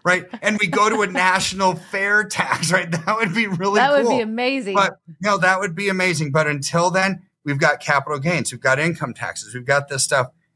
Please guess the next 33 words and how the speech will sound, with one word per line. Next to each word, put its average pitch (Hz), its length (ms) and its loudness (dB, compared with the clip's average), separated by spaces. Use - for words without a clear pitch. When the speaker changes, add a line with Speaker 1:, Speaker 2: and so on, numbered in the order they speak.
Speaker 1:
Don't 185 380 2
try 170 320 2
to 165 200 -2
avoid 135 380 0
it 131 200 -6
because, 123 580 0
A, 165 180 2
it's 175 180 0
just 139 280 -2
not 117 280 0
right. 113 320 0
It's 123 200 -6
not 127 220 -2
moral. 117 320 -2
It's, - 260 -8
it's 117 180 -8
not 127 140 0
ethical. 147 340 0
Even 196 260 2
Jesus 165 560 2
said, 135 280 2
"Pay 170 400 2
Caesar 147 480 -2
what's 135 320 -2
due 117 280 -2
Speaker 2:
Mm-hmm. - 20 0
Speaker 1:
Caesar," 170 480 -2
right? 107 320 -2
Speaker 2:
Yep. 185 140 -2
Speaker 1:
Don't 113 140 -2
pay 147 140 -6
any 185 220 -2
extra. 143 500 0